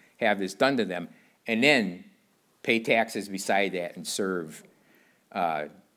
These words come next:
Nahash and the Ammonites, um, in, in reproach to all Israel. So they offer a compromise to Nahash.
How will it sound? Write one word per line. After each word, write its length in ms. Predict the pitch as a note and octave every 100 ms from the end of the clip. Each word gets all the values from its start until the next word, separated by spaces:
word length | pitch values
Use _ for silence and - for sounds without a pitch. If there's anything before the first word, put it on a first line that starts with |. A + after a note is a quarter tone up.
| _ _ _ _ -
Nahash 720 | A2 G#2 F2+ G2+ E2+ - -
and 160 | F#2 F#2
the 120 | F#2+
Ammonites, 720 | G2 G2 E2+ D#2+ - - - _ _ _ _ _ _ _
um, 440 | A2 F2 E2+ D#2+ C#2+ _ _ _ _ _ _ _
in, 360 | A2 F#2 E2+ - _ _ _ -
in 140 | G2+
reproach 760 | F#2 F#2 - A#2+ E2+ - - - _ _ _ _ _ _ -
to 180 | G#2
all 260 | G#2 G#2+ G2
Israel. 500 | E2+ - D#2+ D2 C2+ - _ _ _ - _ _ _ _ _
So 520 | - D3 B2+ A#2 G#2+ - _ _ _ _ _ _ _ _ _ _ _ _ _
they 260 | G#2 G#2+ C#3
offer 400 | D3 C#3 - F#2+
a 40 |
compromise 1080 | - D3 F#3 C#3+ A2 E2+ E2 E2+ A2+ - - _ _ _ -
to 80 | A2+
Nahash. 720 | F#2+ F2 E2 F2+ F2+ A#2